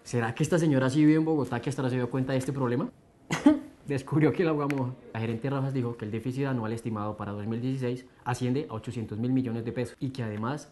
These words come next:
hay un desfinanciamiento en el Fondo de Estabilización por trescientos cuarenta y siete mil millones y que el presupuesto de operación e inversión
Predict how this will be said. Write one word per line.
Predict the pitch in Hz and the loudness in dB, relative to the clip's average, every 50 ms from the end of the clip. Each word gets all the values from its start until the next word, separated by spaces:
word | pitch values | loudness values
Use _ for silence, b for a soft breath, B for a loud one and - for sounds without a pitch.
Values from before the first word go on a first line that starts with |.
| _ | _
hay | - 120 120 127 | -6 -4 -2 0
un | 135 | 0
desfinanciamiento | 143 156 156 - 151 139 131 120 - 113 107 113 117 120 - 147 | -2 -2 -2 -2 -2 -2 -2 -2 -4 -4 -4 -4 -4 -2 -2 -2
en | 147 | -4
el | 147 139 | -4 -4
Fondo | - 110 110 | -6 -6 -6
de | 110 | -6
Estabilización | 123 127 - 135 131 135 127 - 101 98 110 120 135 160 - B B B | -6 -6 -4 -2 -2 -2 -2 -2 -4 -6 -4 -4 -4 -4 -6 B B B
por | - 123 120 | -8 -8 -6
trescientos | - - 113 101 120 117 117 139 131 | -6 -6 -4 -4 -4 -4 -4 -6 -6
cuarenta | - 135 127 127 127 110 | -4 -4 -4 -4 -4 -6
y | |
siete | 107 113 - 104 | -8 -8 -8 -6
mil | 101 113 117 120 | -4 -2 0 0
millones | 131 127 123 117 107 95 85 - - | 2 2 0 0 -2 -4 -8 -6 -2
y | - 147 | -2 -2
que | 131 - 127 | 0 0 -2
el | 120 - | -2 -2
presupuesto | 127 117 117 107 - 131 123 131 | -2 -4 -4 -2 -2 -2 0 2
de | 156 160 | 0 0
operación | 156 147 131 120 107 104 123 117 110 110 - | 0 0 -2 -2 -2 -2 -4 -4 -4 -4 -6
e | 117 | -6
inversión | 110 104 101 101 98 - 120 131 151 170 | -6 -6 -6 -6 -4 -4 -2 -2 -4 -6